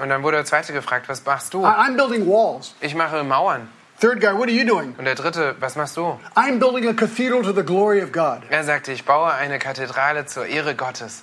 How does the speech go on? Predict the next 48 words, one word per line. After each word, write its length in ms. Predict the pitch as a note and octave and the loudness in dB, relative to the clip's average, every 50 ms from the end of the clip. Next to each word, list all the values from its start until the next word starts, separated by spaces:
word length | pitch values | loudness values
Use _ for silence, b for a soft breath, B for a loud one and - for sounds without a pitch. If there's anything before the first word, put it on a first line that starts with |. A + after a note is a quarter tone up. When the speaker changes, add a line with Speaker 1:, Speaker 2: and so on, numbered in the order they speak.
| - | -16
Speaker 2:
It's 120 | - - - | -6 0 2
all 300 | G3+ G#3 A3+ A#3+ A3+ A3 | 2 4 4 4 2 2
in 80 | G#3 | 0
perspective. 480 | - - F3+ - - - - - - - - - - - - - | 0 -2 -4 -4 -2 -4 -6 -6 -8 -16 -20 -20 -20 -20 -18 -12
Speaker 1:
Das 140 | - B2+ B2+ | -10 -8 -6
ist 160 | C#3 C#3+ C#3 | -6 -4 0
also 200 | D3+ D3 C#3+ C3+ | 0 2 2 2
alles 300 | C3+ C#3 D#3+ E3 D#3+ D3 | 2 2 2 0 -2 -6
in 120 | D3 D3 C#3+ | -6 -6 -6
Perspektive. 680 | C#3+ C#3+ C#3 - C#3+ C3 - - E3 F3+ F3 C3 A2+ A2+ - | -4 -6 -4 -4 -6 -6 -6 -8 -8 -6 -6 -8 -8 -6 -4
Speaker 2:
You 80 | - E3 | -2 0
know, 180 | E3+ F3 F3+ | 2 2 2
uh, 40 | E3+ D3+ - F3 E3+ - F#3 F#3 - - | 2 0 0 -2 -2 0 -2 -2 -2 -2
uh, 40 | F#3 | 0
am 100 | F#3+ F#3+ | 0 2
I 60 | G3+ | 2
just 200 | G#3 F#3 G3 - | 0 0 -2 -4
a 20 | - | -4
pu-, 260 | - - A3 A3+ A3+ | 0 0 0 2 2
computer 360 | A3+ F#3 D#3 G#3+ A#3 G3+ F#3 | 0 0 2 2 2 2 2
programmer? 640 | - - G3+ A3 A3 G#3+ B3+ C4 C#4 C#4 - - - - - | 2 2 0 0 2 2 2 2 2 2 0 -2 -4 -6 -14
Speaker 1:
Bin 220 | - C#3+ C#3+ D3 D3 | -8 -4 -4 -2 -2
ich 120 | D3 C3+ | -4 -4
jetzt 140 | C#3+ C#3 - | -6 -4 0
einfach 240 | B2+ C#3 C#3 D3 C#3+ | 0 2 2 0 0
nur 140 | C#3+ C#3 C3+ | 0 0 0
ein 340 | B2+ B2 B2+ B2 B2 B2+ B2+ A#2 - | 0 0 0 -2 -4 -6 -8 -10 -8
Computerprogrammierer? 1300 | - - C#3 C3 - - - - - - E3+ E3 - - D#3+ D3+ - D#3 D3+ D#3 D#3+ E3+ E3+ F3 F3+ F#3+ F#3+ - | -8 -6 -6 -6 -8 -6 -6 -4 -2 -2 -4 -4 -4 -6 -6 -4 -4 -4 -4 -4 -4 -4 -4 -4 -4 -6 -2 2
Speaker 2:
Or 140 | G#3 G#3+ A3+ | 4 4 4
am 100 | A3 G#3+ | 6 4
I 120 | G#3+ G#3+ E3 D#3 D3 - - - - - _ _ - | 4 4 2 -2 -8 -12 -14 -16 -20 -20 _ _ -2
glorifying 880 | - G3+ A3 A#3 B3 B3+ B3 B3 A3+ A3+ - A3+ A3 G#3+ G#3 G3 E3 D3+ | 2 4 6 6 6 6 4 4 2 0 2 2 4 4 2 2 0 0
God 500 | C#3 G3 G3+ A3 G#3+ G3 F3 D#3+ D3+ C#3 | 2 2 4 4 4 4 2 2 -2 -4
through 140 | - G3 F#3+ | -4 -4 -2
this 180 | D#3+ F3 - - | -2 -2 -2 -2
incredible 640 | D3+ C#3 - - - - A3+ A3 G#3+ G3+ F#3 F#3 | -2 0 0 0 2 4 4 4 4 2 0 -2
gift 260 | D#3 C3+ G3 F#3 - - | 0 0 0 0 0 0
God 180 | E3 D#3 D#3 | 0 2 2
has 120 | D3 C3+ A#2+ | 0 -4 -6
given 200 | B2 C#3 B2 B2 A2+ | -8 -10 -10 -6 -2
me? 40 | |
Speaker 1:
Oder 200 | C3+ D3 C#3+ C#3+ | 0 2 2 0
verherrliche 720 | C3+ - C#3 C3 C3 B2+ D3 D#3 F3 F3+ F3 D#3+ C#3+ - C#3+ | 0 0 0 0 0 0 0 0 2 0 -2 -4 -4 -4 -6
ich 240 | C3+ B2 - - - | -6 -6 -6 -4 0
Gott 300 | D3 D#3+ E3+ E3+ E3 - | 2 2 2 2 -2 -8
durch 160 | C#3+ B2+ - | -10 -10 -10
die 140 | - C3 B2 | -10 -8 -6
wunderbare 560 | C#3+ D3+ D#3+ D#3+ D3+ C#3 C#3 C3+ C3 B2+ B2+ | -4 -2 0 0 0 0 0 0 0 -2 -4